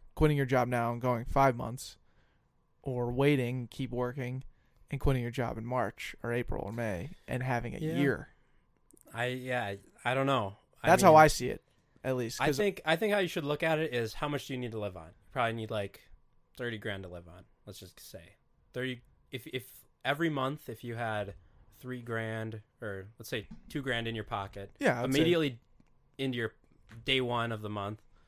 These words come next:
Speaker 2: two grand into your bank account, probably could live on that, right?
Speaker 1: Yes.
Speaker 2: So that's
Speaker 1: Maybe a
Speaker 2: like,
Speaker 1: little more, but still.
Speaker 2: So that's like, let's say twenty-five thousand, right?
Speaker 1: Yeah.
Speaker 2: You could just multiply that number by twenty-five,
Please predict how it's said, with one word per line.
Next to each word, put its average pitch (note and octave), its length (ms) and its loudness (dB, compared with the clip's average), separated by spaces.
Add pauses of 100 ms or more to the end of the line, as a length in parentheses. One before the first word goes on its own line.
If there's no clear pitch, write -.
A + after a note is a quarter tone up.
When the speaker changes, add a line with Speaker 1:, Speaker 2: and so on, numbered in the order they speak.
Speaker 2:
two B2+ 120 -8
grand G2+ 260 -4
into F#2+ 160 -8
your F#2 120 -6
bank F#2+ 260 -12
account, A2+ 340 -6 (260)
probably D3+ 180 2
could B2 120 -8
live F#2 160 -6
on D#2+ 120 -16
that, - 120 -20 (160)
right? G2 100 -4
Speaker 1:
Yes. - 360 -4 (320)
Speaker 2:
So A2 340 -2
that's A2+ 180 -2
Speaker 1:
Maybe E3+ 180 4
a - 40 8
Speaker 2:
like, C#3+ 60 6
Speaker 1:
little C#3+ 120 8
more, C3 180 0
but B2 140 -4
still. - 260 -10 (200)
Speaker 2:
So C#3 160 -2
that's C3 220 -4
like, C3 260 -2 (720)
let's B2+ 140 -12
say C3 100 -4
twenty-five G#2 520 -8
thousand, F2 440 -14
right? F2+ 320 -14
Speaker 1:
Yeah. G#2+ 180 -10 (840)
Speaker 2:
You A#2+ 160 -8
could A#2+ 80 -14
just A#2 180 -6
multiply A#2+ 420 -4
that A2 180 -2
number B2 260 -6
by A2+ 140 -4
twenty-five, G#2+ 680 -8